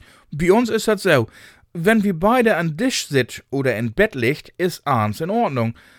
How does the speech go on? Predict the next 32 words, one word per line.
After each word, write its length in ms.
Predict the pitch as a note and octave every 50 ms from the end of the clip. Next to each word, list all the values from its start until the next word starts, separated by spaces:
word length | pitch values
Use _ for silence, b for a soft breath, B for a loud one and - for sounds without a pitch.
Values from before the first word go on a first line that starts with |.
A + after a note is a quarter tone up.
| b b b
Steigt 400 | - - - F3+ G3 A#3 - -
o 100 | E3 D3+
was 180 | C#3+ C#3+ -
ein 240 | - D3 D#3+ C#3 -
ob 240 | - A3+ A#3 - -
und 200 | - - C#3+ B2+
der 120 | B2+ -
andere 220 | C#3+ C#3+ B2 A2 -
auch, 240 | D3+ G#3 G#3 - - b b b b b b b _ -
dann 360 | D3+ C#3+ C#3+ C#3+ C#3 C#3 C3+
geht 200 | C#3 B2 B2 B2
der 100 | B2+ B2
Lärm 360 | B2+ A#2+ A2+ F#2 A#2 A#2 A2
los. 420 | A2 G#2+ G2 F#2 F2+ F#2+ - - b b b b b b b b b b
„Musst 320 | - - B3+ C4 - - -
du 80 | A#3
jemals 340 | B3 B3+ C4 C4 B3+ A#3+ -
in 180 | A3 A3 F#3 G3+
Weg 140 | B3+ B3+ -
stehen?“ 480 | - - - A3+ A3+ A3+ A3+ A3+ G#3+ -
oder 280 | D#3 E3 D#3+ D3 C#3+ b b b b b -
„Musst 340 | G3 D4+ F#4+ - - - -
du 200 | D#4 D#4+ C#4 A#3+
auch 260 | - D4 F4 - -
regen, 420 | B3 A#3+ D4+ F4 D4 B3 A#3 G#3
du 160 | A3+ D4 E4+
rumweulen, 720 | D#4+ D4+ C#4 D#4+ D#4+ C#4+ A#3 B3+ C4+ D#4+ D4+ B3+ B3 B3 A3+
wo 160 | A3 A3 C4+ E4+
ich 100 | - -
jetzt 180 | C4+ C4+ -
rumweulen 680 | B3+ B3 D#4+ F#4 D#4+ C#4+ C#4+ D4 D#4 C#4+ C4 C4 B3+ C4
will?“ 340 | C#4 D4+ D4 D4 D4 B3+